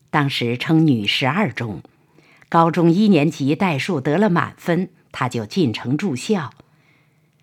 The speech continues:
她在学校里交了许多朋友，周末都到我们家来玩儿。我们夫妇只有一个宝贝女儿，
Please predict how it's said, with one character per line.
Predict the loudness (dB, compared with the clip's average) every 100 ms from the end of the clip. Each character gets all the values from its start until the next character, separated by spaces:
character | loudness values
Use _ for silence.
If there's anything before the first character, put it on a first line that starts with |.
| _ _
她 | -4 -2
在 | -2
学 | -2 -2
校 | 0 0
里 | 0 -2
交 | 0 0 0
了 | -2
许 | -4 -2
多 | 0 -2
朋 | -2 -10 -8
友， | -6 -8 -12 _ -2
周 | 0 2
末 | 2 0 0
都 | 0 2
到 | 0
我 | -2 -4
们 | -4 -4
家 | -2
来 | -4 -4
玩 | -6 -8
儿。 | -10 -14 -18 _ _ _ _ _ _ -20 -20 -4
我 | 0 0
们 | 0
夫 | -2 -4
妇 | -4 -4 -2
只 | 0 -2
有 | -2
一 | -2 -2
个 | -4
宝 | -2 -4
贝 | -4 -2
女 | -2 -4
儿， | -8 -12 -14 -18